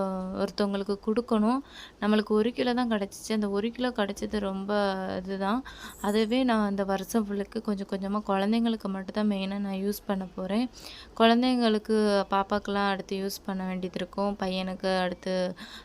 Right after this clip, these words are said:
அவனுக்கெல்லாம் அந்த களி அந்த மாதிரிலாம் கிண்டுறதுக்கு கருப்பட்டி களி அந்த மாதிரி கிண்டி கொடுத்தா பிள்ளைங்க நான் விரும்பி சாப்பிடுவாங்க. ஹெல்த்தியும் கூட. அது மட்டும் இல்லாம கருப்பட்டி காப்பிக்கு, அதுக்கப்புறம் நிறைய ஸ்நாக்ஸ்லாம்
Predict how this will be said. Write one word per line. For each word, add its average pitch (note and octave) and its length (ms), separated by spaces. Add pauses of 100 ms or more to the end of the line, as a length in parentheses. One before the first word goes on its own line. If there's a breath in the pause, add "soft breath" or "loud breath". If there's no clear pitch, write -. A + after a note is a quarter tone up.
அவனுக்கெல்லாம் F#3+ 640
அந்த F#3+ 160
களி F#3 380
அந்த F#3 200
மாதிரிலாம் F#3 400
கிண்டுறதுக்கு F#3+ 580
கருப்பட்டி F#3+ 280
களி F#3 220
அந்த F#3 140
மாதிரி F#3 200
கிண்டி F#3 320
கொடுத்தா F#3 300
பிள்ளைங்க F#3+ 460
நான் F3+ 200
விரும்பி F#3+ 280
சாப்பிடுவாங்க. F#3+ 680
ஹெல்த்தியும் G3+ 560
கூட. F3+ 220 (680 loud breath)
அது G#3+ 220
மட்டும் A#3+ 280
இல்லாம G#3 340
கருப்பட்டி G3+ 500
காப்பிக்கு, F#3+ 640 (640 loud breath)
அதுக்கப்புறம் G3+ 840
நிறைய G#3 340
ஸ்நாக்ஸ்லாம் G3 800